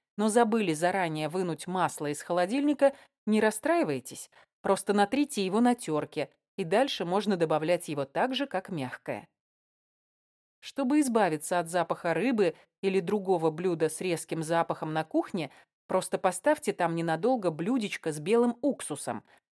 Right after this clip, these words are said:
Он впитает все запахи. Чтобы легко натереть овощи на терке,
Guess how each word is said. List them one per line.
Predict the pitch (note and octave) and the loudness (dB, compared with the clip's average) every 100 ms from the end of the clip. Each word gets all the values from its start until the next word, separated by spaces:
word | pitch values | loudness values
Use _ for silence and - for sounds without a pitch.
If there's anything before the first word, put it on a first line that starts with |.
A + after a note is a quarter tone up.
| _ | _
Он | E3+ A#3 | 2 2
впитает | F4 - D4 D#3 D3+ G3+ | 2 -2 -2 0 0 0
все | - E3 | -4 -4
запахи. | F#3 C#3+ - C3 - - _ _ _ _ _ _ _ _ _ _ | -2 -4 -6 -14 -16 -20 _ _ _ _ _ _ _ _ _ _
Чтобы | - A3+ G#3+ | -6 0 4
легко | A#3+ A#3 - F4+ | 4 2 2 2
натереть | E4 A3+ A#3 C4 A#3+ | 4 2 0 0 0
овощи | A#3 G#3+ - | 0 0 0
на | F3+ | -2
терке, | D#3 C#3+ C3+ B2 C4 | -2 0 -2 -2 -4